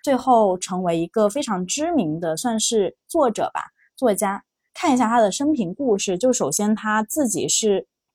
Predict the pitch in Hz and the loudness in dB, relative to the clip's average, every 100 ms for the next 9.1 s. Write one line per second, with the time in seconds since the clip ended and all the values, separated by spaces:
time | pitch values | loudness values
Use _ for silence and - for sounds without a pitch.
0 | - 254 226 196 202 226 190 185 175 220 | 0 4 4 4 4 4 4 2 0 2
1 | 254 247 240 240 180 247 185 180 214 247 | 2 4 2 2 0 -2 -2 -2 0 2
2 | 247 285 214 - 156 160 190 185 175 170 | 2 2 0 -2 -8 -6 -6 -6 -6 -8
3 | 180 185 160 - 175 175 139 110 - _ | -8 -6 -6 -4 -2 -2 -4 -8 -10 _
4 | - _ _ 170 160 175 208 202 196 196 | -20 _ _ -4 -2 -2 0 0 0 0
5 | 180 151 - 320 233 160 147 135 180 208 | 0 -2 0 4 4 2 -4 -8 -4 -4
6 | 147 143 165 208 180 - _ 220 226 208 | -2 -4 -4 0 0 -2 _ 2 4 4
7 | 175 170 - 233 185 160 170 - _ _ | 2 0 2 2 0 -2 -4 -8 _ _
8 | _ 160 185 233 202 190 185 - 214 214 | _ -6 0 2 4 2 0 0 2 2